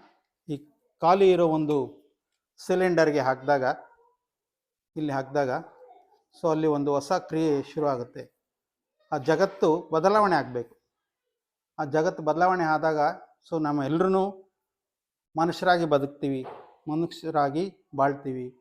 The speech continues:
So ಹೀಗೆ ಒನ್, ಟೂ, ತ್ರೀ ಹೀಗೆ ಮಾಡಿ, so ಹೀಗೆ ಬಂದಾಗ, so ಇದು ನನ್ನ ಬಣ್ಣದ ಜಗತ್ತು. ಕಾರ್ಯಕ್ರಮದ ಒಂದು ಸಂಕೇತ. So, ಈ ಒಂದು ಕಾರ್ಯಕ್ರಮ ನಿಮಗೆ ಇಷ್ಟ ಆಗಿದ್ರೆ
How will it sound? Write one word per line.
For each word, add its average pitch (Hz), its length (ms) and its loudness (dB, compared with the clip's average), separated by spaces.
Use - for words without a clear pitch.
So 160 80 0
ಹೀಗೆ 156 520 0
ಒನ್, 175 380 2
ಟೂ, 175 180 0
ತ್ರೀ 175 380 -2
ಹೀಗೆ - 440 -4
ಮಾಡಿ, 156 640 0
so 156 180 -2
ಹೀಗೆ 139 260 -4
ಬಂದಾಗ, 143 320 -4
so 160 120 -2
ಇದು 151 340 -2
ನನ್ನ 147 260 -6
ಬಣ್ಣದ 165 440 0
ಜಗತ್ತು. 156 580 -4
ಕಾರ್ಯಕ್ರಮದ 151 640 0
ಒಂದು 143 340 -2
ಸಂಕೇತ. 170 460 -2
So, 165 120 -4
ಈ 170 100 -2
ಒಂದು 165 240 -2
ಕಾರ್ಯಕ್ರಮ 160 460 -2
ನಿಮಗೆ 151 280 -4
ಇಷ್ಟ - 200 -8
ಆಗಿದ್ರೆ 147 400 -4